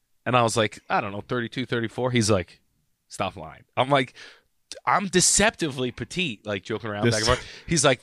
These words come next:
Speaker 1: "Fuck that." He goes, "Stop the camera. I'm gonna measure you." <laughs> And I'm like, "Oh, shit." He measures me, thirty-eight. I was like, "There's no way that's correct.
Speaker 2: Thirty-eight.
Speaker 1: There's no way I'm a thirty-eight."
Speaker 2: Holy shit. Well, no, I,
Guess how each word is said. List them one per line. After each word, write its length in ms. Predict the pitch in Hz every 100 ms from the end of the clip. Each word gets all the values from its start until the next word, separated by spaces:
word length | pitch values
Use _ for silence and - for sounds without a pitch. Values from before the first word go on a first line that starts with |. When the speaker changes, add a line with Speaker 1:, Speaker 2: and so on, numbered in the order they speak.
| _
Speaker 1:
"Fuck 220 | - 135 -
that." 260 | 117 104
He 100 | 123
goes, 160 | 143 131
"Stop 400 | - - 147 160
the 100 | 175
camera. 440 | 165 147 139 143 131
I'm 120 | 127
gonna 120 | 131
measure 320 | 127 123 110
you." 220 | 95 92 -
<laughs> 60 | _ - _ _
And 140 | 131
I'm 80 | 131
like, 220 | 107 -
"Oh, 40 | 92
shit." 320 | - 95 - - - -
He 140 | -
measures 380 | 139 135 139 123
me, 160 | 104 101 -
thirty-eight. 560 | 131 120 110 107 95 _
I 60 | 127
was 140 | 139
like, 120 | 160 -
"There's 200 | 254 190
no 240 | 214 208
way 180 | 185 165
that's 220 | 135 120
correct. 400 | - 120 123 85
Speaker 2:
Thirty-eight. 420 | 147 147 151 151
Speaker 1:
There's 320 | 160 214 147 147
no 140 | 196
way 160 | 170 147
I'm 100 | 120
a 40 |
thirty-eight." 480 | - 123 92 98 85
Speaker 2:
Holy 400 | 123 110 95 85
shit. 200 | - 110 - - - -
Well, 280 | - 175 165
no, 140 | 214 285
I, 240 | 247 226